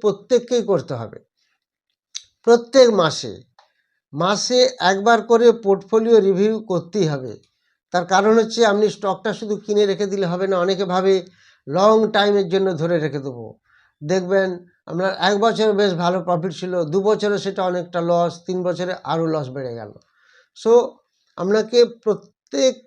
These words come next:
মাসে একটা রিভিউ করতে হবে, এই স্টকটার আমার পজিশন কি, একে কি আরও কিছুটা কিনতে হবে না কিছুটা বিক্রি করতে হবে, এর overall রেজাল্ট কী কী আসছে সেগুলোকে ফলো করতে হবে, তাহলে বুঝতে পারবেন। অর্থাৎ স্টকের পারফরম্যান্স যদি ভালো থাকে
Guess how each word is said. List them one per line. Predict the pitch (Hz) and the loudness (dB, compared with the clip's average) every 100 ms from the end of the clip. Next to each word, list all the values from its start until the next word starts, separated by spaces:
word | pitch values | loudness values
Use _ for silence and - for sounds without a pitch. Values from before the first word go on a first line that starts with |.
| - | -12
মাসে | 185 170 180 - 240 233 | -4 -2 -2 -4 0 -2
একটা | - 165 _ 196 196 202 - _ _ _ _ - 156 | -2 -10 _ -2 -2 -2 -8 _ _ _ _ -6 -2
রিভিউ | 208 226 247 | 2 2 2
করতে | 240 165 143 | 2 -2 -2
হবে, | 147 127 127 | -8 -8 -10
এই | - - 214 | -12 -4 -4
স্টকটার | 214 214 202 202 214 | -2 -4 -4 -2 -2
আমার | 214 202 180 | -2 -4 -2
পজিশন | 196 190 208 190 | -4 -2 -2 -4
কি, | 170 196 196 - 170 | -4 -6 -6 -6 -8
একে | 156 185 | -6 -4
কি | 185 | -2
আরও | 151 156 175 | -2 -4 -6
কিছুটা | 175 170 170 | -10 -6 -6
কিনতে | 160 165 160 170 | -6 -6 -4 -4
হবে | 165 165 170 170 _ _ _ - | -4 -4 -6 -8 _ _ _ -6
না | 185 202 | -4 -4
কিছুটা | 196 160 175 170 | -6 -8 -4 -4
বিক্রি | 151 151 180 | -4 -8 -6
করতে | 156 165 175 | -6 -6 -4
হবে, | 165 170 | -4 -4
এর | 175 | -4
overall | - 156 180 196 170 | -4 -2 0 0 0
রেজাল্ট | 160 147 202 202 170 | -2 -2 0 -2 -4
কী | 196 160 | -10 -8
কী | 175 | -2
আসছে | 156 160 - 160 | -2 -2 -6 -10
সেগুলোকে | 143 151 147 147 139 | -8 -10 -8 -8 -8
ফলো | 139 135 127 | -10 -8 -10
করতে | 123 113 - | -10 -14 -12
হবে, | 113 107 110 _ _ _ _ _ - | -14 -14 -18 _ _ _ _ _ -2
তাহলে | 180 233 | 2 4
বুঝতে | 190 190 196 | 2 -2 -2
পারবেন। | 185 196 214 208 | -2 0 0 -2
অর্থাৎ | 180 196 | -4 -6
স্টকের | - 185 175 220 208 | -4 -2 0 0 0
পারফরম্যান্স | 185 170 170 214 220 233 190 - 170 | 0 0 0 -2 0 0 -2 -8 -6
যদি | 175 175 | -4 -4
ভালো | 147 160 175 | -2 -2 -2
থাকে | 180 175 226 | -4 -2 -6